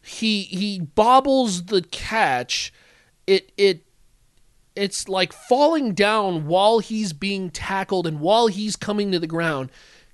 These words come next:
He, he catches it and extends the football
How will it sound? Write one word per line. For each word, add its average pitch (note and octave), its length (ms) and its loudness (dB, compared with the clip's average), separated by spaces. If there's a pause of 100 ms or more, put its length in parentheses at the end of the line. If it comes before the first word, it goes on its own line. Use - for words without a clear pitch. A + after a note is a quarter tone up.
(440)
He, C#4 360 -2
he A#3 220 -2
catches F4+ 640 -2
it F4 180 2
and A#3 140 0
extends D4 880 0
the B3+ 100 -2
football D#3+ 920 -2